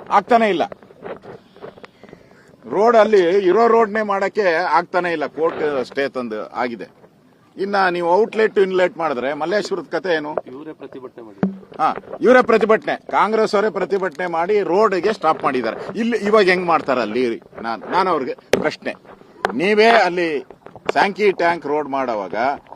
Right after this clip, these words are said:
Speaker 1: ಕಾಂಗ್ರೆಸ್ ಅವರೆಲ್ಲ ಹೋಗಿ ಪ್ರತಿಭಟನೆ ಮಾಡಿ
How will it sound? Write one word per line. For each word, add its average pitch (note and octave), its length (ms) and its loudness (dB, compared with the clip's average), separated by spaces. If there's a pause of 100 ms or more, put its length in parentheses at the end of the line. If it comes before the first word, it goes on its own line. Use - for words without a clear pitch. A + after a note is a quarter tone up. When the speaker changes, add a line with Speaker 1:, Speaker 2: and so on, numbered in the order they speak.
(140)
Speaker 1:
ಕಾಂಗ್ರೆಸ್ F3 520 0
ಅವರೆಲ್ಲ B2+ 320 -2
ಹೋಗಿ A2 300 -4 (100)
ಪ್ರತಿಭಟನೆ C#3+ 680 -2
ಮಾಡಿ G#2+ 480 -8